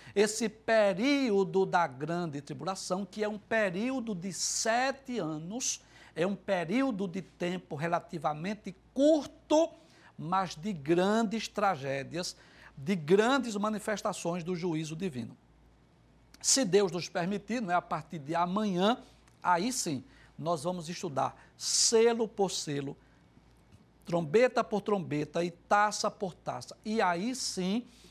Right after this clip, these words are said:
nós vamos ler os textos e, na medida do possível, nós estaremos explicando esse texto. Depois que estudarmos essas três séries de juízos,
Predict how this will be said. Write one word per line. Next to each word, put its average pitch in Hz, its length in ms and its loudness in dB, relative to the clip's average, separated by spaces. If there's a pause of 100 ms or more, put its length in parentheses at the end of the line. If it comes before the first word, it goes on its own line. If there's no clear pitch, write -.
(140)
nós 156 320 -2
vamos 156 420 -6
ler 233 540 4
os 214 180 -6
textos 175 760 -8
e, 185 140 -4
na 185 340 0
medida 190 540 -4
do 180 120 -4
possível, 180 680 -8 (300)
nós 156 240 -6
estaremos 170 580 -8
explicando 185 840 -6
esse 165 160 -10
texto. - 440 -18 (500)
Depois 269 800 4
que 247 140 -2
estudarmos 170 760 0
essas 156 320 -6
três 202 320 -2
séries 156 340 -6
de 151 120 -8
juízos, 247 640 -4